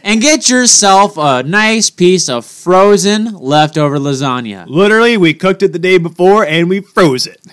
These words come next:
Speaker 1: It's
Speaker 2: It
Speaker 1: ready in less than twenty minutes, and it tastes like leftovers.
Speaker 2: <laughs> Leftover. It has that leftover taste. Not
Speaker 1: It
Speaker 2: like leftover cold pizza,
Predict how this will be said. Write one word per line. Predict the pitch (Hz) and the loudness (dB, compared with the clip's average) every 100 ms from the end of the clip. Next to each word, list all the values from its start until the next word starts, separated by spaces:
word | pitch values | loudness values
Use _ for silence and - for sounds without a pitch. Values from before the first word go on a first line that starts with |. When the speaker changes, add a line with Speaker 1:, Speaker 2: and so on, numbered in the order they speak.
| - | -8
Speaker 1:
It's | 120 127 | -6 -6
Speaker 2:
It | 120 | -6
Speaker 1:
ready | 120 156 202 247 269 262 | -2 0 2 2 0 -2
in | 156 120 113 | -2 -4 -6
less | 147 160 - | -2 -2 -2
than | 143 123 | -6 -8
twenty | 107 131 147 170 | -10 -4 0 0
minutes, | 170 208 220 214 - - - | 0 -2 -4 -6 -8 -8 -10
and | 120 135 | -8 -6
it | 123 | -6
tastes | - 185 240 - 156 | -2 0 2 0 0
like | 180 190 170 | 0 0 -2
leftovers. | 151 165 165 156 - 156 127 113 113 98 107 - - - | -2 2 2 0 -2 -2 0 -2 -6 -6 -2 -2 0 -2
Speaker 2:
<laughs> | 180 185 _ 254 - | -8 -10 _ -20 -16
Leftover. | 208 185 269 269 - 240 214 196 | -8 -2 0 0 -2 -2 -2 -4
It | - 285 - 214 | -8 -16 -14 -10
has | 190 240 262 190 | -2 0 0 0
that | 214 165 | -2 0
leftover | 190 185 - 185 170 165 | -2 -2 -2 -2 0 -4
taste. | 156 156 107 - - - _ _ 175 | -6 -10 -10 -8 -10 -12 _ _ -16
Not | 131 190 214 | -2 0 2
Speaker 1:
It | |
Speaker 2:
like | 269 226 | 0 0
leftover | 254 - 247 240 233 | 0 2 2 2 0
cold | 233 240 196 | 2 0 0
pizza, | 220 147 143 143 | -6 -6 -8 -8